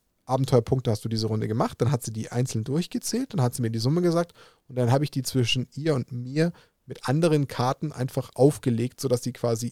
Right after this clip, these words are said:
ihre Punkte zählen kann. Ich habe ihre Reihe gemacht, ich habe meine Reihe gemacht und habe ich sie gefragt, „Und,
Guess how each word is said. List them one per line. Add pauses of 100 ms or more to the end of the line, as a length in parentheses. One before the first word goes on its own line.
ihre
Punkte
zählen
kann. (360)
Ich
habe
ihre
Reihe
gemacht,
ich
habe
meine
Reihe
gemacht
und
habe
ich
sie
gefragt,
„Und,